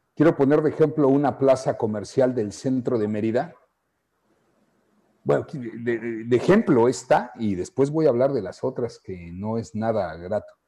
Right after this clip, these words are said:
Una plaza de, de, del norte, Plaza San Angelo, les dijo a sus, eh, inquilinos, "Durante mayo y junio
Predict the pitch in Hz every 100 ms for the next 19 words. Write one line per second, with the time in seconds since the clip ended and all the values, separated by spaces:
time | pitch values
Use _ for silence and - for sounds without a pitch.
0 | _ _ _ _ _ 185 214 - 180 180
1 | - 143 123 120 120 123 113 123 117 147
2 | 147 147 147 - - 131 - - 117 113
3 | 120 120 - - _ _ _ _ _ _
4 | _ - 120 120 151 151 127 - 120 110
5 | 104 - - _ _ _ _ - 113 104
6 | 101 98 95 - - 139 127 127 135 123
7 | 95 - - _ _ _ _ _ _ _
8 | _ _ _ - 127 135 131 123 131 131
9 | 160 190 185 123 107 - 165 160 180 233